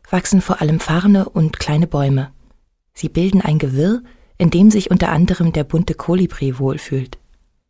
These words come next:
Die nächste Etage sind die bis zu vierzig Meter hohen Baumstämme, die von dichten Wipfeln gekrönt sind.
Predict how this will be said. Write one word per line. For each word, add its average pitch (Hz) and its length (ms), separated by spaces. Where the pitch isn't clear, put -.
Die 165 80
nächste 208 300
Etage 190 600
sind 185 260
die 180 60
bis 180 180
zu 190 120
vierzig 214 540
Meter 180 340
hohen 175 240
Baumstämme, 156 680
die 175 60
von 165 220
dichten 185 420
Wipfeln 180 360
gekrönt 156 440
sind. 127 320